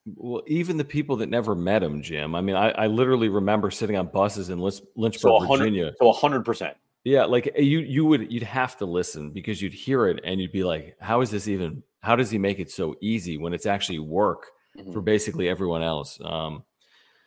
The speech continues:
Speaker 1: so, yeah, thank you, Alex, for that super. That's very insightful. Uh, thank you, Eclipse Freak seven, for hanging out and for the super. He says the Chargers will always be San Diego, period. I think a lot of people feel that way.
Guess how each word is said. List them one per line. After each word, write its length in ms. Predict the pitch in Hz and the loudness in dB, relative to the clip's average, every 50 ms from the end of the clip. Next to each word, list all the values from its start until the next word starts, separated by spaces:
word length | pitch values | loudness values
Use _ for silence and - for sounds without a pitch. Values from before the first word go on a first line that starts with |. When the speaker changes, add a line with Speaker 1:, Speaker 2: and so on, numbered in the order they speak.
| _ _ _ _ _ | _ _ _ _ _
Speaker 1:
so, 420 | - - - 139 135 123 123 117 | -6 0 6 8 8 10 10 8
yeah, 200 | 95 113 127 117 | 6 6 6 6
thank 280 | 113 - 147 147 135 - | 6 8 6 6 8 8
you, 80 | 120 110 | 6 6
Alex, 180 | 104 104 98 | 6 6 4
for 80 | - 110 | 0 0
that 160 | 101 92 90 | -2 0 0
super. 260 | - - 113 95 95 | 0 -2 -2 -2 -2
That's 180 | 85 87 90 - | -2 -4 -4 -4
very 220 | - 104 104 98 | -2 0 0 0
insightful. 720 | 87 - - 101 98 101 98 - - 92 85 80 80 - - | 0 -2 -2 0 0 -2 -2 -2 -4 -4 -4 -2 -2 -4 -2
Uh, 160 | 90 98 98 | 0 -2 0
thank 360 | 98 - 147 156 170 165 - | 0 2 4 4 4 2 2
you, 200 | 165 156 147 131 107 | 2 2 4 2 0
Eclipse 580 | 107 - - - - 147 170 165 160 - - | -2 -6 -8 -6 2 2 2 2 2 -4 -8
Freak 360 | - - - 170 165 151 - | -8 -6 -2 -2 -2 -2 0
seven, 540 | - - - - 160 156 175 190 190 196 165 | 0 0 2 2 4 4 4 4 2 0 -4
for 200 | 135 - - 127 131 | -4 0 0 2 2
hanging 260 | 127 123 120 117 113 | 2 2 2 4 4
out 220 | 117 127 139 - | 4 4 4 2
and 180 | 131 143 165 170 | 0 -2 -2 -2
for 100 | - 190 | -6 -6
the 80 | 147 135 | -4 -4
super. 420 | - - 135 127 117 117 - 135 | -2 2 2 2 2 2 0 -2
He 40 | 131 | -2
says 220 | - 151 143 135 | 2 2 0 0
the 80 | 113 120 | 0 -4
Chargers 460 | - - 139 135 139 120 127 127 107 | 0 2 4 4 4 2 0 -2 -2
will 100 | 123 117 | -2 -2
always 320 | - 107 123 120 117 107 - | 0 2 2 2 2 0 0
be 100 | 110 98 | -4 -4
San 280 | - - 113 107 101 | -2 0 0 0 0
Diego, 360 | 98 98 104 120 131 110 98 | 0 2 2 2 2 2 -2
period. 400 | 90 - 101 98 95 98 110 143 | -2 -2 -4 -4 -2 -2 -2 -4
I 60 | 120 90 | -4 -6
think 160 | - 87 82 | -10 -12 -10
a 40 | 85 | -8
lot 100 | 80 80 | -8 -8
of 80 | 80 - | -8 -10
people 220 | 95 82 78 80 | -14 -16 -16 -16
feel 220 | - - 87 82 | -14 -10 -8 -6
that 140 | 80 78 76 | -4 -4 -4
way. 280 | 76 78 82 101 135 | -4 -4 -4 -4 -6